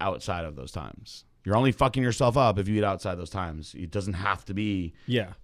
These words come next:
Speaker 1: as precise.
Speaker 2: So you could either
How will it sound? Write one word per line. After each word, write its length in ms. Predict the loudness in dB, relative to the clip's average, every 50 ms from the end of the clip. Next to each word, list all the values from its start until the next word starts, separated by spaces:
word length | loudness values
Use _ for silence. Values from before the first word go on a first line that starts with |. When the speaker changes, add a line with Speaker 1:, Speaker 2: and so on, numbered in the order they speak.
| -8 -2
Speaker 1:
as 280 | 2 4 4 4 2 -2
precise. 720 | -6 -6 -8 -6 -4 -4 -4 -4 -6 -10 -16 -20 -20 -18 -14
Speaker 2:
So 160 | -4 0 2
you 160 | 2 4 2
could 220 | 2 2 0 0 2
either 500 | 2 2 2 2 2 2 0 0 -2